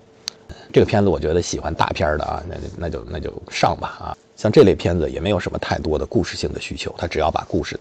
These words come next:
完整的讲出来就好，不要像那个《惊奇队长二》一样讲得乱七八糟。呃，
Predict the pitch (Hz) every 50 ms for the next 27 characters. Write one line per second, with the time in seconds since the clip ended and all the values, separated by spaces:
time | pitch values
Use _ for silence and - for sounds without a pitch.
0 | - - 82 87 95 95 90 98 - - - - - - 80 - - 80 - -
1 | - - - - - - - - - 107 98 92 - 98 90 90 87 80 - -
2 | 76 64 55 50 - 52 52 - - - - - - - _ - _ _ _ _
3 | - - - - 101 - 98 104 95 78 69 87 92 73 69 71 - - - -
4 | - - 95 101 - - - 82 82 90 92 92 90 - - - - - _ _
5 | _ - - _ _ _ _ - _ _ - _ - - - 80 76 -